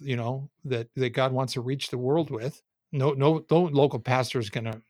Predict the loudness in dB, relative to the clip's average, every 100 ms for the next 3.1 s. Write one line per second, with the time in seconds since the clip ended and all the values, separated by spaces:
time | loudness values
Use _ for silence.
0 | _ 0 0 0 0 0 0 0 0 0
1 | 2 4 4 4 2 2 0 -4 -20 -20
2 | _ -4 0 0 0 -2 4 6 6 2